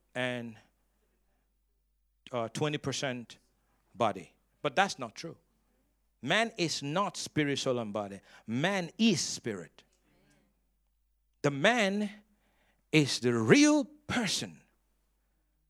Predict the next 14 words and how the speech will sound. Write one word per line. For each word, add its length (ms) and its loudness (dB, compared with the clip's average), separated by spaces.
that 180 -4
you 60 -2
don't 240 -2
see. 380 -8
He 140 4
has 300 2
a 80 2
soul. 640 -4
And 180 4
his 180 2
soul 600 6
is 160 2
his 200 0
mind, 680 0